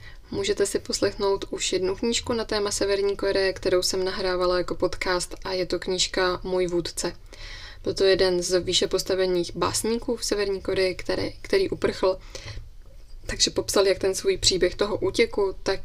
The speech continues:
i to, jak fungovala ta Korea v těch sférách, kde se on pohyboval. Tak, já myslím, že už to je pro úvod všechno a jdeme na to čtení.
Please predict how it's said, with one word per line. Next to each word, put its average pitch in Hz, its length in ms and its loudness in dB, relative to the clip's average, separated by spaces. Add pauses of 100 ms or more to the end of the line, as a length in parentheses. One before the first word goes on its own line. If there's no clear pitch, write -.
(120)
i 185 160 2
to, 185 220 -2
jak 180 200 -2
fungovala 180 680 0 (160)
ta 185 100 -2
Korea 180 560 0 (380)
v - 180 -10
těch - 320 4 (220)
sférách, 185 460 4
kde 180 140 -4
se - 180 -2
on 180 100 0
pohyboval. 180 560 -2 (640)
Tak, 180 240 -4
já 196 60 2
myslím, 202 180 -2
že 208 120 4
už 202 80 0
to - 100 -2
je 202 100 2
pro - 180 2
úvod 196 340 4
všechno 254 540 0 (520)
a 185 280 4 (120)
jdeme 180 240 0
na 175 100 0
to 165 120 -6
čtení. 170 440 -2